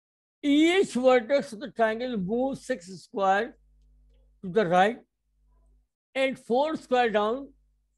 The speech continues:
The translation is given by the vertex six minus four। देखिए,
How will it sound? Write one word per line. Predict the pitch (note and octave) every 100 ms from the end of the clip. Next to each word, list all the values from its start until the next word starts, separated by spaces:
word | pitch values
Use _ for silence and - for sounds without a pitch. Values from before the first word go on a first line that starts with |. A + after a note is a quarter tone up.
| _
The | G#3 G3+
translation | A3+ A3 G#3+ A3+ D#4 D4+
is | F3+
given | G#3 B3 A3
by | G#3+
the | G3+
vertex | F3+ F3 - A3 - -
six | C4+ -
minus | F#3 E3+ D#3+
four। | E3 D#3
देखिए, | F#3 E3+